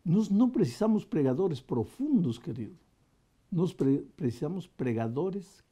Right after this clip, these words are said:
claros. Aquel pregador que dice, "Los parámetros, la globalización, ta, ta, ta, ta, ta, ta", ¿qué estaba queriendo decir?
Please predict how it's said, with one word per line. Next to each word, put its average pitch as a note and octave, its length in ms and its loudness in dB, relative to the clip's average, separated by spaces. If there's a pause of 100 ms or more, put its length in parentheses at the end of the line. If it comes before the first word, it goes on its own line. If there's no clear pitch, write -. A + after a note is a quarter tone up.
claros. B2+ 1160 -6 (1120)
Aquel A#3+ 300 2
pregador F3+ 440 4
que D3+ 120 0
dice, A#2+ 420 0 (800)
"Los - 160 -4
parámetros, F3 840 0
la E3+ 100 0
globalización, F3 880 -4
ta, F3+ 140 -8
ta, F3+ 140 -10
ta, F#3 160 -6
ta, F#3 180 -6
ta, F3+ 140 -8
ta", F#3+ 240 -6
¿qué - 100 -2
estaba G3 380 2
queriendo E3+ 320 2
decir? B2 320 -2